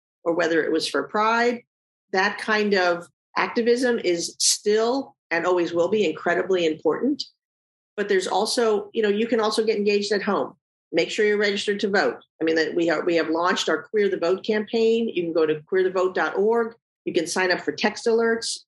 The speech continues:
for, you know, local and national elections. Make sure you're registered. Make sure the people you know and care about are registered and that they're, they're actually getting engaged. You can support so many of the organizations that are out there doing the work.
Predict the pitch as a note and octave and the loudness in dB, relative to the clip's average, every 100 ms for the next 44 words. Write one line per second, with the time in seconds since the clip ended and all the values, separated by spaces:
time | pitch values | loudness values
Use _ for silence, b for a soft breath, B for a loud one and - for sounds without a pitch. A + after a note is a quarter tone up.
0 | - D#3 D3 - - D3 C#3 - G3 G3+ | -4 0 0 -2 -2 -2 -2 -2 -2 0
1 | G#3 E3 F#3 G3+ G3+ G3+ - G#3+ G#3+ G#3 | -2 0 0 2 0 0 0 0 0 -2
2 | - G#3 G3+ - G3+ F3+ E3+ G3 - A#3+ | -2 0 0 0 -2 0 0 0 2 2
3 | A#3 A3+ A3+ A3+ - A#3 A3+ _ _ - | 2 2 0 -2 0 0 -2 _ _ -6
4 | F3+ F#3 G3+ E3+ F#3+ F3+ E3+ D#3 E3 D#3+ | -6 -2 -2 0 -2 0 0 0 0 0
5 | C#3 D3 G#3+ A#3 A3+ A3 A3 G3+ G3+ G3+ | -2 -4 0 0 2 0 0 0 0 0
6 | G#3+ - G#3+ - E3+ D#3+ D#3+ E3 - _ | -2 0 0 2 0 0 2 0 0 _
7 | - D#3 D#3+ - D#3+ D#3 D3+ D3 D3 C3 | -4 0 0 -2 0 0 0 0 0 0
8 | - - - _ _ _ _ F#3 F#3+ G3+ | -4 -12 -20 _ _ _ _ -2 0 2
9 | A3+ G#3 A#3+ A3+ A3 - - - - A3+ | 0 -2 0 0 0 -14 -8 -4 -2 0
10 | A3 G#3+ G#3+ G3 - F3 F3+ F3+ F3 E3+ | 2 2 2 0 0 0 0 0 0 0
11 | F3 - - E3 D#3 D#3+ D#3+ E3+ D#3+ E3+ | 0 0 0 0 2 0 0 -2 0 0
12 | D#3+ D3+ F3 D#3+ | 0 0 0 0